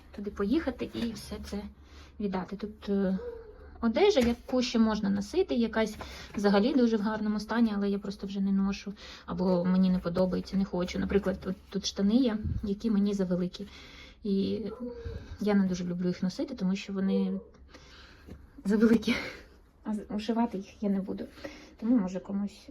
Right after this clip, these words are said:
згодяться, хтось буде носити з задоволенням. Також там є ще декілька речей, які просто в гарному стані, але я їх не ношу. Треба буде зібратися і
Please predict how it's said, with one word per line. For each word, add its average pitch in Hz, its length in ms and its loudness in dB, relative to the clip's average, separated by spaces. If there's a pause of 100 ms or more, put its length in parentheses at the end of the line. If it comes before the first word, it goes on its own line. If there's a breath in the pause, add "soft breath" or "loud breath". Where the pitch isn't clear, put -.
згодяться, 196 540 -2
хтось - 180 -12
буде 196 240 -8
носити 196 380 -6
з - 20 -10
задоволенням. 208 640 -6 (480 loud breath)
Також - 260 0
там - 180 -6
є - 140 -4
ще - 180 -6
декілька 196 420 -4
речей, 226 300 2
які 208 240 0
просто 185 360 -2
в 180 40 -2
гарному 190 420 2
стані, 262 480 0
але 196 140 2
я 196 200 0
їх 190 220 -4
не 196 140 0
ношу. - 400 -4 (1400 loud breath)
Треба 196 220 -10
буде - 200 -8
зібратися 196 540 -2
і 190 60 -6